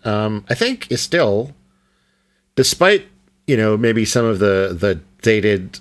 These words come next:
set elements and some of the dated costume elements, it's still a pretty effective film. It's still pretty, uh, dark and shocking.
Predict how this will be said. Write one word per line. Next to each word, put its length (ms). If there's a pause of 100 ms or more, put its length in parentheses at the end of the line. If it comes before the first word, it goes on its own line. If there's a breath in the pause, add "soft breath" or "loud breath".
(100)
set 320
elements 420
and 80
some 120
of 60
the 60
dated 260
costume 360
elements, 380
it's 100
still 140
a 40
pretty 180
effective 340
film. 300
It's 100
still 140
pretty, 400 (880 soft breath)
uh, 560 (800 loud breath)
dark 380 (2500)
and 240
shocking. 460